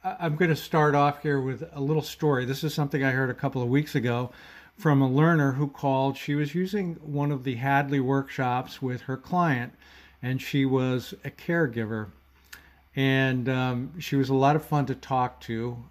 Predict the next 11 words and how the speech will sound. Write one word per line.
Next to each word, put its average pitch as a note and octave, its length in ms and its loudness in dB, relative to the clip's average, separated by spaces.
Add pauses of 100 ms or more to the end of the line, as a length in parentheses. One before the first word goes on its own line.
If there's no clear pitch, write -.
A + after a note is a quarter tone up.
(140)
Um, A#2 560 -6 (400)
she - 220 0
was C3+ 180 4
not C#3 260 4
a F3+ 60 0
technology C3 840 -2
person, B2+ 460 -4
but A#2+ 160 -4
she - 160 -8
was B2+ 180 -4
trying. A#2+ 640 -4